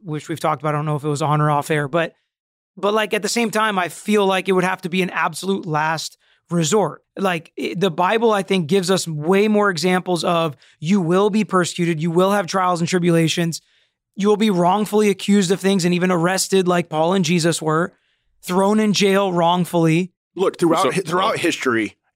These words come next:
Speaker 2: and even modern day, you can find churches all around the world who are taking more the approach that Deshaun's talking about. And hey, I love the fact that they're saying, "I count it worthy to suffer for Christ." Like, I love that. That's great. You have,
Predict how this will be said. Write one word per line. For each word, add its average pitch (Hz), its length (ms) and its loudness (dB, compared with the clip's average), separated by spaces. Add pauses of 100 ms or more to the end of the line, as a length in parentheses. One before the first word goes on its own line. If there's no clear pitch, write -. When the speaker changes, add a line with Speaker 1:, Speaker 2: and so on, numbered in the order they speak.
Speaker 2:
and 135 140 -2
even 143 160 2
modern 139 320 2
day, 127 140 0
you 123 160 -4
can 151 140 -4
find 143 220 -2
churches 120 300 -6
all 110 120 0
around 131 180 0
the 147 60 0
world 113 220 0
who 123 100 -4
are 107 60 -4
taking 123 320 -4
more 110 180 -2
the 135 100 -2
approach 131 340 -2
that 113 80 -18
Deshaun's 127 300 -4
talking 104 260 -4
about. 110 220 -2 (440)
And 143 240 0 (540)
hey, 147 320 -2 (400)
I 165 100 -4
love 165 300 0
the 202 80 0
fact 147 320 -6
that 131 100 -6
they're 143 100 2
saying, 139 280 -2
"I 123 80 -4
count 147 180 -4
it 117 60 -4
worthy 135 240 0
to 117 80 -10
suffer 117 260 -4
for - 100 -18
Christ." 113 300 -4
Like, 113 160 -2
I 139 60 -2
love 185 240 2
that. 127 200 -2 (240)
That's 160 120 -2
great. 160 160 -2
You 151 140 0
have, 156 200 -4